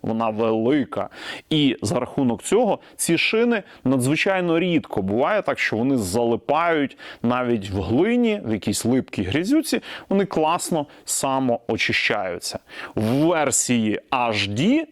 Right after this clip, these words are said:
яка у нас сьогодні на огляді, ґрунтозачепи вищі від стандартних Carlisle А Ц Т.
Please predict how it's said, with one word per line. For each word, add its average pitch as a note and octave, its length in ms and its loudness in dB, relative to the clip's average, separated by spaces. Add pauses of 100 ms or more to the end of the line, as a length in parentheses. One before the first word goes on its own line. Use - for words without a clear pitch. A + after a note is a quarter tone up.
яка - 300 -2
у A#2 100 -2
нас G#2 200 -2
сьогодні A#2+ 680 0
на A#2 140 2
огляді, F3+ 580 2 (400)
ґрунтозачепи C#3+ 1000 0 (180)
вищі C3+ 760 2 (120)
від A2+ 360 0
стандартних A2 880 -2
Carlisle B2 600 0 (380)
А G#2+ 140 -2
Ц - 180 -2
Т. F#2+ 300 -6